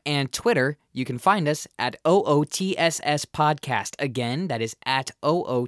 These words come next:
T S S Podcast. Make sure to send us your movie suggestions. We'd love to hear from you. If there's any weird movie that you love or maybe you've heard of and you want us to watch it, let us know. We may just watch it.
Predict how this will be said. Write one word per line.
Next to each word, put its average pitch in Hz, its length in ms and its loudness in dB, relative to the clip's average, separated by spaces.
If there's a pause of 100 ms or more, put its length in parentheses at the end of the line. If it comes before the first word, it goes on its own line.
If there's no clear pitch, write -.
T 175 300 -6
S 135 280 -4
S 127 220 -6
Podcast. 127 720 -4 (160)
Make 196 160 2
sure 220 120 2
to 180 60 -2
send 202 180 -2
us 185 100 -4
your 170 80 2
movie 220 240 0
suggestions. 113 560 -6
We'd 151 160 0
love 175 220 4
to 180 80 -2
hear 220 220 -2
from 135 160 -4
you. 107 160 -4
If 107 120 -8
there's 143 160 0
any 185 180 2
weird 151 260 2
movie 156 300 0
that 131 160 -2
you 143 220 -2
love 143 340 2
or 120 260 0 (140)
maybe 135 260 0
you've 123 160 -4
heard 139 240 0
of 151 180 2
and 123 120 -4
you 123 80 -4
want 135 180 0
us 139 120 -6
to 135 80 -4
watch 131 260 0
it, 190 140 -2 (180)
let 180 200 4
us 247 120 -2
know. 147 460 0
We 214 200 -2
may 120 280 2
just 151 200 -4
watch 208 340 -4
it. - 200 -8